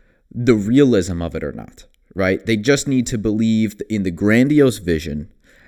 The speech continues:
but not understand the details of how feasible things are. Because if everyone totally understood how feasible everything was, then there wouldn't be that much hype,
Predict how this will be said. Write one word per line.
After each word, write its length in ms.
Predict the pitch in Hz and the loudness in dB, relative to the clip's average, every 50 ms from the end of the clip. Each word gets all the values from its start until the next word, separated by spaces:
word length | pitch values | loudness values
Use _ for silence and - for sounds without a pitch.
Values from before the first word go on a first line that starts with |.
| _ _ _ _ _ - | _ _ _ _ _ -14
but 240 | 104 98 120 95 80 | -6 -4 -4 -2 -2
not 400 | 107 110 117 117 117 120 117 - - | 0 0 2 2 2 2 0 0 -2
understand 920 | 120 117 107 107 101 - - 113 104 104 104 101 101 101 98 98 107 - _ - | -2 0 0 0 -2 -4 -6 -4 -4 -2 -2 -2 -2 -2 -2 -4 -4 -8 _ -14
the 540 | 95 98 101 95 90 87 85 80 78 78 - | -12 -8 -6 -6 -4 -4 -4 -4 -6 -6 -8
details 1040 | - 92 110 95 95 107 117 113 - - 113 104 98 95 90 87 85 85 - - - _ _ | -10 -12 -10 -6 -4 -2 -2 -2 -2 -2 -2 0 0 0 0 -2 -2 -4 -6 -10 -14 _ _
of 400 | - 95 98 98 98 95 - - - _ _ _ _ | -2 0 0 2 0 -2 -4 -6 -18 _ _ _ _
how 340 | - - 120 120 120 120 117 | -12 -8 -6 -4 -2 -2 -4
feasible 720 | 113 - - 107 110 110 107 107 104 87 101 98 92 90 | -4 -6 -8 -6 -4 -4 -4 -6 -6 -4 -4 -4 -4 -4
things 340 | - - 95 92 87 80 - | -6 -8 -10 -8 -8 -8 -8
are. 300 | 90 71 64 60 57 - _ - - - | -8 -8 -8 -10 -12 -14 _ -20 -14 -6
Because 260 | - 127 131 143 113 | -2 0 0 2 0
if 100 | 131 113 | 2 4
everyone 500 | 151 190 208 214 254 240 220 220 220 208 | 6 6 6 6 4 4 4 4 2 2
totally 440 | - - - 160 170 165 170 165 147 | 0 -2 -2 -2 0 2 2 2 2
understood 520 | 143 151 135 139 131 - - 131 135 135 135 | 2 2 0 -2 -4 -4 -2 -2 -2 0 0
how 140 | 113 98 | -2 -2
feasible 640 | 90 - - - 175 190 160 131 120 101 104 95 92 | -2 -4 -4 -2 0 0 0 0 0 0 0 0 0
everything 380 | 90 87 90 87 - 92 90 85 | 0 -2 -2 -4 -4 -6 -8 -6
was, 400 | 82 78 78 76 78 - - - _ _ _ _ _ - - | -6 -6 -6 -6 -8 -10 -12 -20 _ _ _ _ _ -20 -10
then 320 | 98 101 120 113 113 110 107 | -4 -2 0 0 0 0 2
there 160 | 117 117 120 | 2 2 2
wouldn't 440 | 117 117 120 156 147 147 135 101 107 | 2 4 2 2 2 0 -2 -2 -2
be 400 | 117 117 117 113 110 104 104 - - _ _ - | -2 0 0 0 0 -2 -6 -8 -14 _ _ -14
that 340 | 85 92 117 107 113 - 101 | -8 -6 -4 -4 -4 -4 -6
much 200 | 95 90 - - | -8 -8 -10 -10
hype, 340 | - 82 78 73 - - | -10 -8 -8 -8 -10 -12